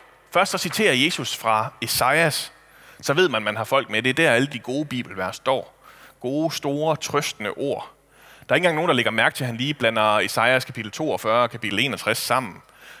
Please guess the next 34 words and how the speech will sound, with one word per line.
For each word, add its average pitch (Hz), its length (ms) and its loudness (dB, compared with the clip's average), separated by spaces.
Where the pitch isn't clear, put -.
Øh, 104 680 4
og 104 360 4
han, 110 400 -4
der - 80 -14
er - 20 -6
heller 131 300 2
ikke 151 140 0
rigtig 147 180 -4
nogen, 131 160 -4
der 127 60 2
lægger 104 160 0
mærke 113 260 2
til, 135 120 -4
at 113 180 2
han 107 120 -8
stopper 143 300 0
lige 127 260 -4
ved 104 280 2
et - 140 -8
nådeår 120 480 0
fra - 120 -4
Gud, 135 260 -4
inden 120 180 -2
der 139 60 0
kommer 98 200 -6
til - 100 -4
at 110 100 2
stå 104 200 -4
en 101 100 -2
hævndag 113 460 0
fra - 140 -4
vor 98 140 2
Herre. 113 300 2
Øh, 117 800 4